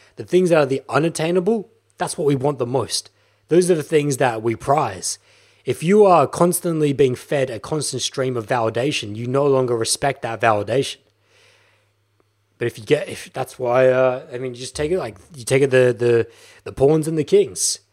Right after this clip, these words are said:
Who, whose attention do you want more? The pawns or the kings? The pawn that you can see every day, or the king that maybe you might see once in a lifetime, but it's gonna drop some absolute bomb on you?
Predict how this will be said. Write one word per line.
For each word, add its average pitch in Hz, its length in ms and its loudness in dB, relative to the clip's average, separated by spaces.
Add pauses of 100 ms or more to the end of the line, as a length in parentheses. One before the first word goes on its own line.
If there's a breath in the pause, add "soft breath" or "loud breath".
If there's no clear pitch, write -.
(260)
Who, 156 280 4
whose 165 180 2
attention 165 400 -4
do 151 60 -6
you 151 60 0
want 160 200 -2
more? 175 160 2
The - 80 -6
pawns 147 340 -4
or - 40 -10
the 190 100 0
kings? 135 320 -2
The 92 80 -12
pawn 139 240 0
that 135 80 -4
you 123 120 -10
can 127 100 -2
see 139 200 0
every 127 160 0
day, 185 300 0 (240 soft breath)
or 117 100 -2
the 110 80 -2
king 151 240 -2
that 131 140 -2
maybe 135 180 2
you 131 80 0
might 135 200 0
see 151 120 0
once 139 240 0
in 123 60 -6
a 123 40 -6
lifetime, 135 460 -2
but 117 40 -14
it's - 100 -14
gonna 117 160 -14
drop 143 240 -6
some 135 100 -6
absolute 127 460 -4
bomb 156 240 2
on 101 140 -4
you? 87 100 -12